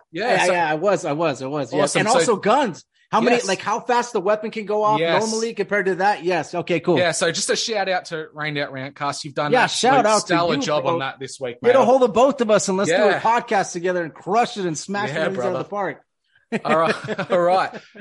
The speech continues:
Speaker 1: All right. Let's set the scene, mate. What happened at the events? What happened? Now, the school was Covenant. It was a Covenant High School. That's their, their place for this event, wasn't it?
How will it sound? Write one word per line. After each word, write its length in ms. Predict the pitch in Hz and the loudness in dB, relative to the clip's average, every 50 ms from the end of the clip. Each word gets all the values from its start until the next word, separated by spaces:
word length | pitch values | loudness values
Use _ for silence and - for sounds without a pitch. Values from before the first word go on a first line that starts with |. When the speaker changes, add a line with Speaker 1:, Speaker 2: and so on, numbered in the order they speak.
| - - | -6 -2
Speaker 1:
All 60 | 180 | 0
right. 120 | 190 185 | 0 0
Let's 200 | 175 220 220 - | 0 -2 -4 -2
set 180 | - 226 220 - | -4 -4 -4 -4
the 80 | 196 | -6
scene, 300 | 170 - - 165 156 151 | -6 -6 -6 -6 -6 -6
mate. 260 | 147 139 135 143 139 147 | -6 -6 -6 -6 -8 -12
What 320 | 143 135 151 175 185 156 | -10 -4 -2 -2 -2 -2
happened 420 | 156 156 151 147 - 143 143 143 | -2 -4 -4 -4 -6 -8 -8 -8
at 80 | 139 135 | -8 -10
the 100 | 135 131 | -10 -10
events? 440 | 117 107 127 123 123 120 - - - | -8 -6 -6 -6 -6 -10 -12 -14 -14
What 220 | 131 123 131 131 117 | -8 -6 -4 -4 -4
happened? 400 | 117 120 113 - 104 98 95 - _ _ _ _ - | -4 -6 -6 -8 -10 -12 -14 -18 _ _ _ _ -8
Now, 440 | 135 135 131 131 131 131 135 - - _ _ _ _ | -6 -4 -2 -2 -2 -2 -2 -4 -8 _ _ _ _
the 80 | - 135 | -10 -8
school 440 | - - - - 185 185 180 175 170 | -6 -8 -6 -2 0 0 2 2 0
was 200 | 160 147 - - | 0 -2 -4 -4
Covenant. 420 | - - 151 139 143 147 135 127 - _ _ - | -6 -6 -6 -6 -6 -6 -8 -8 -12 _ _ -12
It 40 | 135 | -12
was 80 | 123 | -12
a 60 | 135 | -10
Covenant 360 | 135 - 180 165 160 170 151 123 | -6 -4 -4 -2 -2 -4 -6 -4
High 200 | 131 135 139 135 | -4 -4 -4 -4
School. 360 | - - - 131 120 110 - | -6 -8 -10 -10 -12 -10 -10
That's 220 | - - - - - | -10 -10 -10 -8 -6
their, 360 | 147 139 135 135 131 131 - _ _ _ - | -4 -2 -2 -2 -2 -4 -6 _ _ _ -8
their 380 | 131 131 123 123 123 120 120 - _ _ _ _ _ _ _ _ - | -6 -4 -4 -4 -6 -8 -10 -14 _ _ _ _ _ _ _ _ -8
place 260 | - 139 135 127 - | -6 -6 -6 -6 -8
for 60 | 135 | -8
this 140 | 131 123 - | -10 -10 -8
event, 240 | 123 120 120 113 - | -8 -8 -8 -8 -10
wasn't 280 | 117 117 110 104 101 | -10 -12 -12 -12 -14
it? 60 | 90 | -16